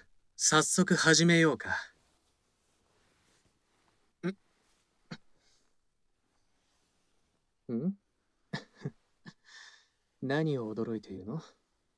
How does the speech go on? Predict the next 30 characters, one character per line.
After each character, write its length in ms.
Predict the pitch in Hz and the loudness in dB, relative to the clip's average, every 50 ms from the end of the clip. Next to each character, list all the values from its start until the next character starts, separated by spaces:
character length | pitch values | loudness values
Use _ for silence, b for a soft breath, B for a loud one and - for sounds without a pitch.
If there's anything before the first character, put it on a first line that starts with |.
| _ _ _ _ _ _ _ _ _ _ _ | _ _ _ _ _ _ _ _ _ _ _
こ 240 | - - 127 127 139 | -8 -4 -2 -2 -2
う 40 | 139 | -2
し 80 | - | -4
て 80 | - 143 | -6 -8
欲 140 | 117 120 139 | -8 -6 -6
し 100 | - - | -8 -8
か 120 | - 101 | -8 -10
っ 40 | 98 - _ _ | -14 -16 _ _
た 100 | 104 95 | -16 -14
ん 80 | 92 | -14
で 80 | 90 92 | -14 -12
し 120 | - - | -12 -12
ょ？ 80 | 156 - _ _ _ _ _ _ _ _ _ _ _ _ _ _ _ _ _ _ _ _ _ _ _ _ _ _ _ _ _ _ _ _ _ _ _ _ _ - | -12 -14 _ _ _ _ _ _ _ _ _ _ _ _ _ _ _ _ _ _ _ _ _ _ _ _ _ _ _ _ _ _ _ _ _ _ _ _ _ -6
今 220 | 120 127 143 165 | -2 0 0 0
更 240 | - - 165 160 151 | 0 0 0 0 0
取 200 | - - 147 156 | -2 -2 -2 -2
り 20 | |
繕 280 | 151 - - - 175 170 | -4 -4 -2 0 2 2
わ 100 | 170 160 | 2 0
な 100 | 156 139 | -2 -4
く 60 | - | -6
た 100 | - 107 | -10 -14
っ 40 | 98 | -14
て 180 | - _ - 98 | -14 _ -8 -6
い 120 | 107 120 | -6 -4
い 40 | 120 | -4
じ 80 | 113 | -6
ゃ 40 | 101 | -8
な 120 | 92 110 143 | -8 -10 -12
い？ 80 | 147 | -14